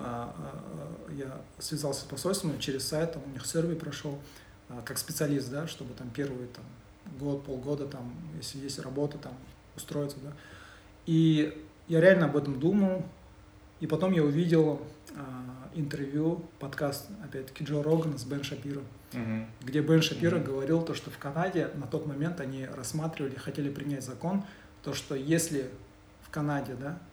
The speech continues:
Speaker 1: твой ребёнок, ребёнок твой, говорит, допустим, мальчик говорит, что он девочка,
Speaker 2: Мгм.
Speaker 1: и родители не начали процесс смены пола,
Speaker 2: Мгм.
Speaker 1: ты не начал там,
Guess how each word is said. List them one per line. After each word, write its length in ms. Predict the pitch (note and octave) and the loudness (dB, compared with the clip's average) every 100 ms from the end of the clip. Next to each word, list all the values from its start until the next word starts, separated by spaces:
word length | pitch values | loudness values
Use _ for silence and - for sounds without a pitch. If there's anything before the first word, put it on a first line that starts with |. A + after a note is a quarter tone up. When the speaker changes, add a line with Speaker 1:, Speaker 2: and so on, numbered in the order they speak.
| - - - - | -20 -20 -18 0
Speaker 1:
твой 160 | D#3+ | 4
ребёнок, 520 | D#3+ C#3+ D3 C3+ B2 - - - - - - - | 4 4 2 0 -4 -14 -20 -20 -20 -20 -20 -12
ребёнок 380 | C3+ B2 C3 B2 | -8 -6 -6 -10
твой, 140 | - G2+ A2+ - | -14 -16 -16 -8
говорит, 420 | C#3+ D3 D#3 D#3+ - - - - - - - - | 0 2 4 2 -2 -18 -20 -20 -20 -20 -20 -14
допустим, 220 | A#2 C#3 | -8 -2
мальчик 280 | C#3+ C#3+ C3+ | -2 -2 -4
говорит, 240 | C3 D3 | -4 -4
что 160 | - D3 | -4 -4
он 120 | C3 | -4
девочка, 440 | D3+ - - - - - - | 0 0 -2 -8 -14 -16 -10
Speaker 2:
Мгм. 160 | A2 G2 | -6 0
Speaker 1:
и 60 | |
родители 440 | D#3 D3+ D#3 D3+ C#3 | 2 4 2 2 0
не 180 | D3 | 2
начали 380 | D3 D3 C#3+ B2+ | 2 2 0 -4
процесс 640 | B2 - - D#3+ C#3+ - - - | -6 -8 -2 0 0 -2 -12 -12
смены 360 | - - D3+ C#3 | -4 0 2 0
пола, 380 | - F3+ A3+ - - - - | 0 0 0 -4 -10 -18 -10
Speaker 2:
Мгм. 360 | B2 G#2 B2 D#3 | -6 -4 -4 2
Speaker 1:
ты 100 | E3+ | 6
не 140 | D#3+ | 8
начал 320 | E3 D#3+ D#3+ - | 6 4 2 -4
там, 200 | C3 | -6